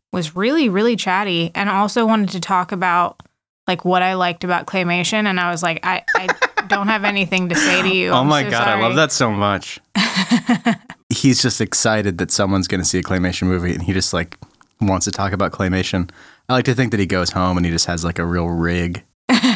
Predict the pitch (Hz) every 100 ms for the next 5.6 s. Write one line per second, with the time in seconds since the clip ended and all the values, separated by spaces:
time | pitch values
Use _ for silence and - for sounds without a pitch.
0 | 262 247 233 208 190 196 - 226 202 185
1 | 180 180 190 190 190 208 214 220 214 190
2 | - - _ - 190 180 175 190 185 190
3 | 185 196 175 190 202 - - 95 - _
4 | _ - - 208 202 190 202 - - 220
5 | 254 233 214 208 202